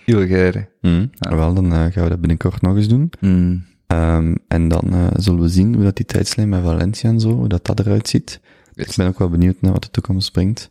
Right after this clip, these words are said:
Speaker 1: Mhm.
Speaker 2: En of we ons binnenkort, eh, wanneer dat ook is, op een piramide in
Speaker 1: <laughs> Ja.
Speaker 2: Bosnië-Herzegovina bevinden.
Speaker 1: Alright.
Speaker 2: Al dan niet.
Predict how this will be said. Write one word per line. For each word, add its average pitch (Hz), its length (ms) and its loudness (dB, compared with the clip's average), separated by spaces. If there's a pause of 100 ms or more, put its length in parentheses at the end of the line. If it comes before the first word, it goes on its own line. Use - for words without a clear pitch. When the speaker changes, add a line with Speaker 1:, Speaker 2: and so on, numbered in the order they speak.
Speaker 1:
Mhm. 95 520 2
Speaker 2:
En 87 280 -4
of - 180 -2
we 92 160 0
ons 87 240 -2
binnenkort, - 880 -4 (220)
eh, - 300 -8
wanneer 87 280 0
dat 87 160 -2
ook 98 140 -2
is, - 200 -4
op - 200 -8
een 85 220 2 (480)
piramide 92 520 2
in 87 260 2
Speaker 1:
<laughs> - 160 -2
Ja. 104 120 2
Speaker 2:
Bosnië-Herzegovina 92 1200 2
bevinden. 95 500 0
Speaker 1:
Alright. 78 560 0
Speaker 2:
Al 87 120 0
dan 87 140 0
niet. - 260 -2